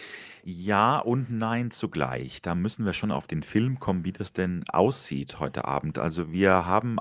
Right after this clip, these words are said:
äh, etwas, was dauernd im Fluss ist, und das ist nämlich tatsächlich diese, sind diese assoziativen Szenen. Wir haben einen großen Kasten, der langsam sich dann öffnet. Da sehen wir auch die Bühnenarbeiter etwa dort.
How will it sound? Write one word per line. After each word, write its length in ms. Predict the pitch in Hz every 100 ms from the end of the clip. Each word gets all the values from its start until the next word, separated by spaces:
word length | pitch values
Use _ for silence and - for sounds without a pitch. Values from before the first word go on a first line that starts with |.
| -
äh, 120 | 85 -
etwas, 340 | - 107 101 104
was 160 | 98
dauernd 300 | 101 113 113
im 100 | 92
Fluss 380 | - 101 151 -
ist, 240 | 156 -
und 80 | 107
das 100 | 107
ist 220 | - -
nämlich 480 | 92 92 95 98 - - - - -
tatsächlich 640 | 92 - 92 85 95 - -
diese, 500 | 92 90 90 87 85 - - - -
sind 240 | 85 107
diese 220 | 95 107
assoziativen 720 | 92 95 - 95 - 98 80 78
Szenen. 720 | - - 95 123 151 156 135
Wir 120 | 104
haben 220 | 90 104 98
einen 560 | - 85 87 87 87
großen 440 | - 92 - - -
Kasten, 580 | - 117 - - 120 104
der 240 | 101 95
langsam 600 | 82 82 120 - 98 101
sich 220 | 101 -
dann 220 | - 80
öffnet. 400 | - 127 - 110
Da 80 | 87
sehen 200 | 76 73
wir 140 | 76 -
auch 80 |
die 120 | - 80
Bühnenarbeiter 1200 | 113 147 135 127 123 120 - 185 98 101 - -
etwa 300 | - - 95
dort. 260 | 92 95